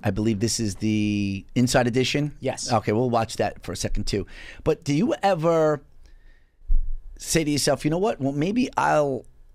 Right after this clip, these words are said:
Speaker 1: maybe I'll ask if I could get, you know, on their payroll with the cops." Maybe, you know, it's something that, you know, do you ever think about that? You're doing all of this work.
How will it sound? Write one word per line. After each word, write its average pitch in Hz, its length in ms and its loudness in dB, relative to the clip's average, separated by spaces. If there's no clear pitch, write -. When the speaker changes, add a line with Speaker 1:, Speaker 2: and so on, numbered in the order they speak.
Speaker 1:
maybe 175 280 0
I'll 147 220 0
ask 151 280 0
if 139 140 -2
I 131 80 0
could 123 160 -12
get, 127 240 0
you 131 80 2
know, 117 140 2
on 127 140 0
their 120 120 0
payroll 117 460 2
with - 120 -10
the 92 80 -10
cops." - 480 -6
Maybe, 156 220 2
you 175 400 -2
know, 143 160 4
it's 139 160 0
something 160 320 0
that, 143 240 2
you 135 100 0
know, 131 80 2
do 120 60 -4
you 170 80 2
ever 190 80 -6
think 185 240 -2
about 220 240 -2
that? 247 260 0
You're 147 80 0
doing 196 220 4
all 170 260 2
of 190 80 -2
this 147 180 -2
work. 156 340 0